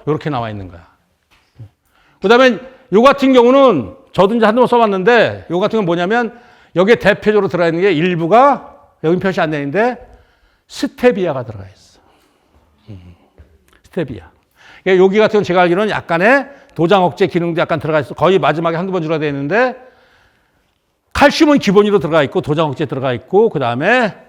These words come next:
몰리브덴 이런 게 들어간 그런 자료다. 음, 아까 질산칼슘. 근데, 어, 요것도, 요거는 바닥 시비용이래.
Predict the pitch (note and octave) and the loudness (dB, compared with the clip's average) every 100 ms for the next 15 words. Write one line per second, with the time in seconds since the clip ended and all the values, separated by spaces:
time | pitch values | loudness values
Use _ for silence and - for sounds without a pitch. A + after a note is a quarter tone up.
0 | _ _ C#3+ D#3+ D#3 C#3+ F#3 D#3 B2 B2+ | _ _ -2 -2 -2 -2 -4 -4 -6 -8
1 | B2 G#2+ A2 C#3 G3+ - C#3 D3 C3+ - | -8 -10 -10 -12 -14 -8 -6 -6 -8 -12
2 | - F#2+ - - _ _ _ _ _ _ | -10 -10 -12 -20 _ _ _ _ _ _
3 | _ _ _ _ _ _ _ _ _ _ | _ _ _ _ _ _ _ _ _ _
4 | _ - G#3+ _ _ _ _ _ _ _ | _ -20 -20 _ _ _ _ _ _ _
5 | _ _ _ _ _ C#3 A2+ _ _ - | _ _ _ _ _ -16 -16 _ _ -18
6 | C#3 C3 D#3+ C#3+ C#3+ B2+ A2 - _ _ | -14 -12 -8 -8 -8 -12 -12 -14 _ _
7 | G#3+ C4 C4 - - _ _ _ F3+ F3+ | 0 2 2 -8 -20 _ _ _ -2 2
8 | B3 C4 - D#3 E2+ _ _ _ _ _ | 4 2 0 -4 -4 _ _ _ _ _
9 | - F3+ G#3+ A#3 - F3 A#3 - G#3+ F3 | -4 0 2 2 0 0 0 -2 -4 -2
10 | D3+ C3+ C#3 C3 - | 0 -2 -2 -4 -8